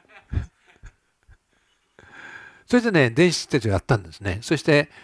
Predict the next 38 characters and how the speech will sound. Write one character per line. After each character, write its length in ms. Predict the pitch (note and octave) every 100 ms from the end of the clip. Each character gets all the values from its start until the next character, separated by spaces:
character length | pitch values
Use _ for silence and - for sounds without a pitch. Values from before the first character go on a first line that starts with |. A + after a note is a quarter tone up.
| _
人 220 | - -
の 300 | F#3+ F#3 E3+
住 200 | D#3 F3+
所 140 | D#3 A#2+
と 140 | G#2
ね、 160 | F#2 F2+
電 360 | A2 C3 A#2+ D#3
話 80 |
番 140 | D3+ C3
号 80 | F#2+
を 60 | G2 - -
登 120 | C#3
録 160 | C#3
し 80 | -
よ 80 | A#2
う 40 |
と 80 | -
し 80 | -
て 60 | A2
や 60 |
っ 20 |
た 140 | - G#2+
ら 100 | F2+
ね、 180 | B2+ - - _ -
パ 80 | B3
ッ 100 | -
と 80 |
や 40 | C3
っ 40 |
た 100 | -
ら 60 | F2
消 180 | - B2+
え 20 |
る 120 | F#2
ん 60 | -
で 80 |
す 80 | _
ね。 200 | E2+ -